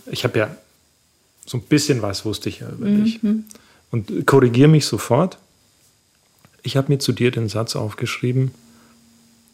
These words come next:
Speaker 1: „Ich will alles und noch viel mehr.“
Speaker 2: <laughs>
Speaker 1: Liege ich richtig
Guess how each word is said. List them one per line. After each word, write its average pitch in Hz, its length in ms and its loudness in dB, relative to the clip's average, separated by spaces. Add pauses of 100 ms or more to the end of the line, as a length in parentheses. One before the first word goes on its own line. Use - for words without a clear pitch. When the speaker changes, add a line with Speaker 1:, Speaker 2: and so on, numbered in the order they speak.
(640)
Speaker 1:
„Ich - 160 -6
will 107 100 2
alles 123 360 0
und 120 100 0
noch 110 140 0
viel 123 240 0
mehr.“ 92 300 -4 (220)
Speaker 2:
<laughs> 226 80 0 (1500)
Speaker 1:
Liege 120 200 2
ich 123 200 -2
richtig 151 400 -2